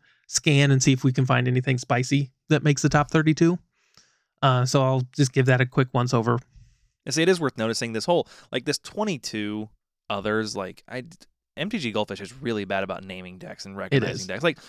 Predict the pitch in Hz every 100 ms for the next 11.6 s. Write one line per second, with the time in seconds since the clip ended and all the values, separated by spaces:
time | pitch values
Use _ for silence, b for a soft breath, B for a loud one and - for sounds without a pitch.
0 | B 185 180 123 - 139 135 120 104 110
1 | 110 104 98 95 92 - - 104 98 104
2 | 95 98 95 90 87 - - - - -
3 | 107 110 - _ _ _ - 151 107 -
4 | 160 143 104 127 - 104 95 92 101 101
5 | 104 113 104 104 113 113 107 - 104 -
6 | 110 98 101 101 104 107 98 95 92 98
7 | 92 - 98 90 78 95 101 101 101 101
8 | - 95 - 98 95 90 98 92 90 87
9 | - _ _ _ 107 92 87 87 95 _
10 | _ 107 110 113 110 101 90 - 104 -
11 | _ _ b b b 123